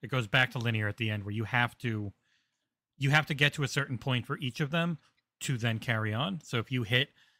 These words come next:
this point with Alan, it'll then say, "You must now play as Saga to advance the story." You can still play as Alan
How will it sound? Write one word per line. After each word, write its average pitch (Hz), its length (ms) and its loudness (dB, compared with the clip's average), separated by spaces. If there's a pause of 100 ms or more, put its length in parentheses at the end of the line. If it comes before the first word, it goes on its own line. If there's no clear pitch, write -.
(140)
this 113 340 0
point 131 280 -4
with 117 180 -2
Alan, 165 360 4
it'll 120 200 -2
then 120 180 0
say, 117 160 -4
"You 113 180 -4
must 123 240 -2
now 113 140 -4
play 110 260 -4
as 101 120 -8
Saga 123 340 0
to 127 140 -6
advance 110 320 -6
the 156 40 -12
story." 110 300 -8
You 127 80 -6
can 170 120 -4
still 135 200 -6
play 117 220 -2
as 127 140 -4
Alan 175 360 -2